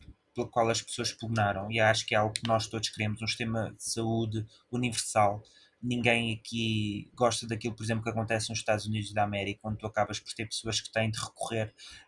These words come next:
a, a campanhas de, de solidariedade, por exemplo, para as pessoas arranjarem os dentes, arranjarem, terem cuidados dentários, terem, terem consultas. E o que vale é que os americanos são um povo extremamente virado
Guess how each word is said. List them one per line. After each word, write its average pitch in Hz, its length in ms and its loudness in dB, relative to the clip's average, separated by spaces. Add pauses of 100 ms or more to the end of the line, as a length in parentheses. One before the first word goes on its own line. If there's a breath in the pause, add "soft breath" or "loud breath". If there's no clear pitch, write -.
(140)
a, 107 280 4 (1160)
a 127 100 4
campanhas 123 760 4
de, 113 460 -2 (460 loud breath)
de 123 100 -2
solidariedade, 120 1000 4
por - 80 -16
exemplo, 113 200 -4
para 117 80 6
as 113 100 0
pessoas 113 320 -4
arranjarem 113 800 2
os 107 180 0
dentes, 117 420 0
arranjarem, 107 640 0 (180 loud breath)
terem 117 200 -2
cuidados 110 340 2
dentários, 110 420 2
terem, 107 300 -4 (180)
terem 113 220 0
consultas. - 800 -6
E 151 100 4
o - 20 2
que - 80 -6
vale 143 180 8
é - 20 -6
que - 80 -8
os 131 80 -2
americanos 127 500 0
são 123 120 -2
um 113 60 -8
povo 123 220 -2
extremamente 113 880 -2
virado 107 440 2